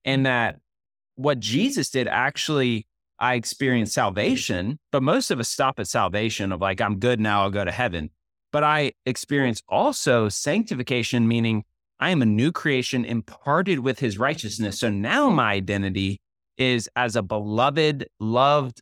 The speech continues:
liked son of the King. I am a saint who occasionally sins, not a sinner striving to be a saint.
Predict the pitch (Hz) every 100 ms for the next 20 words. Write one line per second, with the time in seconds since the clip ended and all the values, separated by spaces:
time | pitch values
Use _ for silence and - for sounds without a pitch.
0 | - 113 123 123 - - - - 139 156
1 | 175 123 113 - - 143 101 82 - 127
2 | 131 110 - - 202 165 123 135 113 123
3 | 107 110 101 - 196 127 120 117 104 -
4 | 110 104 - 87 92 98 98 120 - 254
5 | -